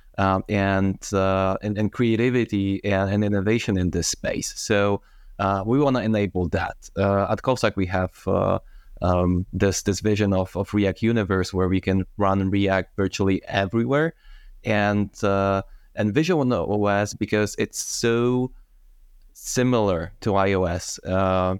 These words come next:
it, it, it was actually a, a low entry barrier to put React Native there, and we just jumped on it.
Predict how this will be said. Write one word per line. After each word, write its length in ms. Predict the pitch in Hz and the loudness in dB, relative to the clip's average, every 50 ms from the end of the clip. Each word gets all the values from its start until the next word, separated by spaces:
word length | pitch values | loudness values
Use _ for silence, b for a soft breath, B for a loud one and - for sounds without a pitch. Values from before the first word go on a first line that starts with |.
| - - - _ - - - - - - | -8 -14 -20 _ -20 -20 -20 -20 -20 -6
it, 200 | - 117 101 - | -4 -2 -2 0
it, 160 | - 113 113 - | 0 -2 0 0
it 300 | - 131 - - 127 - | 0 -2 0 0 -2 0
was 380 | 135 131 127 120 - - - - - _ _ - | 2 0 0 0 -2 -6 -8 -10 -12 _ _ -2
actually 640 | 117 127 - - - - 120 113 117 117 117 117 - - | -2 -2 0 -2 -4 -2 0 0 2 2 0 0 -2 -2
a, 420 | - 110 104 104 101 98 - 107 104 | -2 0 2 2 2 2 2 2 2
a 80 | 101 | 2
low 220 | 101 104 107 110 110 | 2 2 2 2 2
entry 360 | - 101 101 104 101 - 104 | 0 0 -2 -2 0 -2 -2
barrier 400 | 92 90 90 90 95 104 113 120 | 0 0 0 2 2 2 2 0
to 180 | 113 - - 90 | -2 -4 -8 -8
put 260 | - - 113 104 - | -4 -2 -2 0 2
React 280 | 101 101 95 92 - | 2 2 2 0 0
Native 300 | - 95 95 104 117 123 | 0 0 0 0 -2 -2
there, 240 | 135 147 165 175 175 - | 0 0 0 0 -2 -2
and 140 | 113 113 107 110 | -4 -2 0 0
we 100 | 110 101 | 0 0
just 640 | 101 113 110 104 98 - - - - - - - - - - - | 0 0 0 0 0 -2 -6 -6 -6 -8 -12 -14 -20 -20 -18 -2
jumped 360 | - - 101 104 101 - - | 0 2 2 2 0 -2 -2
on 120 | 107 98 90 | 0 0 0
it. 280 | 82 - - - - | -2 -4 -8 -14 -20